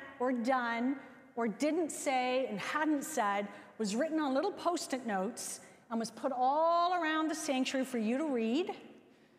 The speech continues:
I would be too embarrassed. I couldn't, uh, stay in the church with you. And if,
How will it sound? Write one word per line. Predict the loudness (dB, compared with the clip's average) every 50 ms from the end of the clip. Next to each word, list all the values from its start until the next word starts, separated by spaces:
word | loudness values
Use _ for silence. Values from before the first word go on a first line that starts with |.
| _ _ _ _ _ _ _
I | 0 2 2 2
would | 2 0 0 0
be | 0 -2
too | 0 0 0 2
embarrassed. | 2 2 4 4 4 2 2 0 0 -2 -4
I | -4
couldn't, | -2 -2 0 2 2 2 0 -2 -6 -8 -6 -4
uh, | -2 -2 0
stay | -2 -2 -2 -2 0 0 2 0 0 0 0
in | -2 -2
the | -2
church | -4 -4 -4 -4 -4 -4 -4 -4
with | -4 -4 -2 -4
you. | -6 -6 -6 -8 -14 -18 -20 -20 -20 -20 _ _ _ _ _ _ _ _ _ _ _ _ _ _ _ _ _ _ _ _ _ -2
And | 0 0
if, | 0 -2